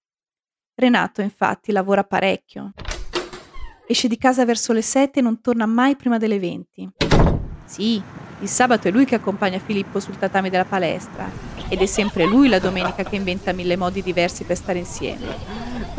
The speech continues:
Ma la quotidianità della settimana, quella fatta di scuola,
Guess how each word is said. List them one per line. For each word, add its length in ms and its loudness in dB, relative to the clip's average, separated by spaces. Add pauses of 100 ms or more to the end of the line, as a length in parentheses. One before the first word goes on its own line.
(1080)
Ma 160 2
la 100 2
quotidianità 600 0
della 180 2
settimana, 760 -8 (240)
quella 200 4
fatta 260 -2
di 100 -2
scuola, 680 -2